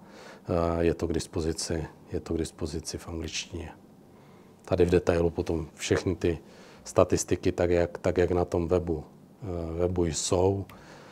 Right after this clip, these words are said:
Eh, zpravodaj Čistá doprava, zmiňoval jsem aktuálně. Eh, byl to původně technologický monitoring pro potřeby Ministerstva dopravy, nicméně po, eh, dohodě a souhlasu ministra, eh,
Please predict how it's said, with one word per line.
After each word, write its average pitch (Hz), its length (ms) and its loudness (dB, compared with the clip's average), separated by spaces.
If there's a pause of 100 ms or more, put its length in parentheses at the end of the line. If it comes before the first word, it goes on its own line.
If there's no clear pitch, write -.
(800)
Eh, 90 240 6
zpravodaj 98 520 12
Čistá 101 360 6
doprava, 92 680 8
zmiňoval 90 500 4
jsem 87 240 -2
aktuálně. 85 680 -2 (800)
Eh, 87 100 -2
byl 92 220 2
to 104 120 2
původně 98 380 4
technologický 90 640 2
monitoring 92 680 4
pro 101 180 10
potřeby 98 480 2
Ministerstva 95 640 4
dopravy, 95 540 8 (540)
nicméně 92 640 4
po, 90 340 4 (840)
eh, 92 420 0
dohodě 95 380 8
a 92 60 10
souhlasu 98 440 6
ministra, 95 560 6 (380)
eh, 98 40 4